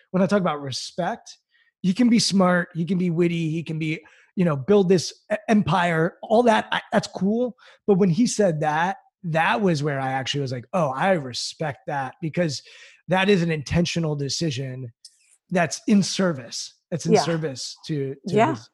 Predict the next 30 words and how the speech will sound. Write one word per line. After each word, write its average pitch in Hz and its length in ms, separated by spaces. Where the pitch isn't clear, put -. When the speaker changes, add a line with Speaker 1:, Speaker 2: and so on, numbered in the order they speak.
Speaker 1:
his 123 120
Speaker 2:
To 226 60
his 190 100
Speaker 1:
family. 285 260
Speaker 2:
family. - 100
Yeah. 233 380
Speaker 1:
Yeah. 127 180
Speaker 2:
If 196 120
there's, 233 200
if 196 120
there's 208 200
one 214 260
thing 208 220
he 185 260
is, 170 220
is 175 160
intentional, 147 680
you 151 100
know, 135 180
truthful 226 380
and 170 80
intentional. 156 640
Um, 220 360
for 240 100
me, 214 800
you 233 100
know, 160 200
I 208 180
am 180 480
social. 190 760